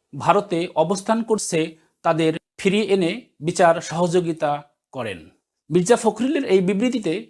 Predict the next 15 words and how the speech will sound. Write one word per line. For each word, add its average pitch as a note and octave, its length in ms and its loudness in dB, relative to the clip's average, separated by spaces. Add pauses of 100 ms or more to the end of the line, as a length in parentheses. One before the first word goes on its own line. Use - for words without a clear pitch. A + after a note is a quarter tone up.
দুই E3 180 0
দেশের G3 360 2
সম্পর্ক G#3+ 340 0 (480)
উন্নয়ন, F#3+ 440 2 (460)
সম্মান G3+ 420 2
ও E3+ 120 2 (200)
সংবেদনশীল G3 760 0 (460)
গুরুত্বে F#3 420 -2 (140)
তুলে F#3 180 4
ধরে। A2+ 240 -6 (300)
বাংলাদেশের F3+ 580 2 (420)
নাগরিকদের F3 600 2 (380)
নিরাপত্তা G3+ 480 2
নিশ্চিত G3+ 400 -4
করতে F3 340 -4